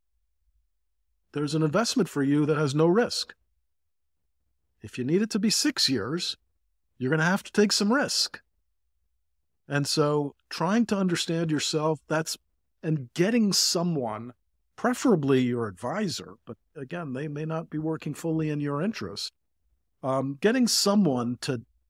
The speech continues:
really push you to your edge in terms of your risk tolerance is by far the most valuable thing you can do as an investor.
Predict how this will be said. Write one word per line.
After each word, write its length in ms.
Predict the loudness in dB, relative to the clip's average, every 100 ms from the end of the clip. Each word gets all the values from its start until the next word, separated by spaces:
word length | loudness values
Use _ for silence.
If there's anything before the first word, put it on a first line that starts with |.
| _
really 640 | -10 -4 0 0 2 4 2
push 520 | 0 0 0 0 -2
you 300 | -2 -2 -4
to 140 | -2 0
your 300 | 0 0 -4 -2
edge 500 | -2 -2 -8 -14 -16 _ _ _
in 140 | -4
terms 340 | -2 0 0 -2
of 120 | -2
your 160 | -2 0
risk 460 | 2 2 2 -2
tolerance 640 | -8 -8 -8 -10 -10 -10 -4
is 180 | -4 -4 _ _ -18
by 140 | -18 -18 _
far 360 | -4 -2 -2 -2
the 100 | -4
most 300 | -4 -4 -6 -4
valuable 500 | -2 -2 -4 -6 -8
thing 240 | -6 -6
you 100 | -6
can 180 | -8 -6
do 200 | -6 -6
as 160 | -10
an 80 | -12
investor. 640 | -14 -18 _ -8 -8 -14